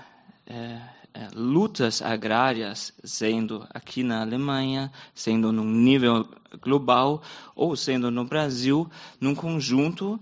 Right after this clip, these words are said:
e não só olhando as interligações, mas mesmo me-, mais comparando,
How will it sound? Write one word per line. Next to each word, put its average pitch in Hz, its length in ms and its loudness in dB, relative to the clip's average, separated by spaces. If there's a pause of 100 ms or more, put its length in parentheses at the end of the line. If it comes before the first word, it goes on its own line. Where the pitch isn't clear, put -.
(360)
e 123 340 4 (220)
não 131 540 4
só 143 460 2
olhando 117 800 0
as 107 500 -8
interligações, 117 1160 -2
mas 123 300 -4 (180)
mesmo 151 540 -4 (100)
me-, 135 360 0
mais 139 380 0
comparando, 139 1000 2